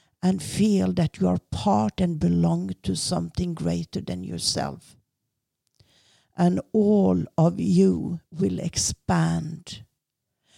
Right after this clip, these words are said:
and you will feel the energy streaming through your body. It is not devastation that occurs. It is clarifying moments of truth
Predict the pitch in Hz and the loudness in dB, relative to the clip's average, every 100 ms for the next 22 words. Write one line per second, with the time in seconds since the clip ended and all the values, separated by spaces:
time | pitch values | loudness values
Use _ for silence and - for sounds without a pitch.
0 | - - 180 175 165 175 160 - - 214 | -16 0 2 4 4 2 0 -6 -2 2
1 | 208 202 185 185 - 185 190 190 185 - | 2 2 0 -2 0 2 2 2 -2 -2
2 | 175 170 170 - - 190 202 196 196 196 | 0 0 -2 -4 -2 0 2 2 0 -2
3 | 190 - - 190 180 185 165 170 165 165 | -4 -4 -2 0 2 0 0 -2 -2 -4
4 | 170 185 _ _ _ _ _ _ _ _ | -8 -12 _ _ _ _ _ _ _ _
5 | _ _ _ _ _ _ _ _ _ _ | _ _ _ _ _ _ _ _ _ _
6 | 180 180 196 - 196 202 - 196 185 165 | -4 0 0 0 0 -2 -2 -4 -2 -2
7 | - 160 170 175 - - 147 139 135 - | 0 0 0 0 -4 -4 -6 -8 -12 -4
8 | 151 - - - - 160 139 143 - - | -6 -4 -8 -8 -4 -2 -2 -4 -8 -10
9 | - - - 160 - 165 - - 190 185 | -20 -20 -6 -6 -2 -2 -2 -2 2 2
10 | 185 185 165 - 165 165 160 160 165 165 | 4 2 -2 -2 2 2 2 2 0 2
11 | 175 175 180 156 156 175 165 - - 190 | 2 0 0 -2 -2 -4 -6 -8 -4 -2
12 | 170 160 - - | -2 -6 -12 -20